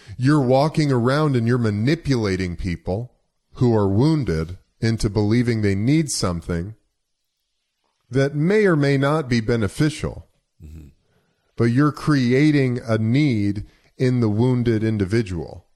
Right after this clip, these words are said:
Speaker 2: Mm-hmm.
Speaker 1: who's got their own quagmire of necessities as it is.
Speaker 2: Mm-hmm.
Speaker 1: Does that make sense?
Speaker 2: Yeah, yeah, yeah.
Speaker 1: Because it,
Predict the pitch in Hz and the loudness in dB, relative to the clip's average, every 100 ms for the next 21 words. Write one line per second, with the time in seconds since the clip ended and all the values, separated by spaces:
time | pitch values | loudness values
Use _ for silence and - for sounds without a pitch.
0 | _ 82 82 85 71 - 117 104 135 120 | _ -20 -18 -20 -10 -2 0 0 0 0
1 | 113 - 107 113 120 131 135 131 127 120 | -2 -6 -2 0 0 0 0 2 0 -2
2 | 104 - - - _ - 120 123 120 123 | -6 -12 -20 -20 _ -4 0 2 0 -2
3 | 110 110 107 104 98 95 92 - _ - | -2 0 0 0 0 -2 -4 -10 _ -20
4 | - - - 110 104 98 90 98 92 - | -18 -12 -2 2 2 2 -2 -4 -4 -2
5 | 120 117 - 87 78 76 - - - - | -2 -2 -4 -6 -6 -6 -10 -14 -20 -20
6 | - - - 107 95 92 98 73 - - | -20 -14 -4 -2 -2 -2 -4 -6 -10 -18
7 | - 85 95 117 120 113 - 107 139 90 | -18 -12 -4 -2 -2 -4 -4 -4 -4 -6
8 | 78 71 _ - 82 71 67 - _ _ | -8 -12 _ -18 -12 -10 -12 -18 _ _
9 | _ _ 80 71 67 _ _ _ _ _ | _ _ -14 -14 -14 _ _ _ _ _
10 | _ _ _ _ _ _ _ _ - 147 | _ _ _ _ _ _ _ _ -4 -2
11 | 143 160 143 - - _ _ _ _ _ | 2 2 0 -6 -14 _ _ _ _ _
12 | _ _ _ _ _ _ _ _ _ - | _ _ _ _ _ _ _ _ _ -4
13 | 147 151 | 0 0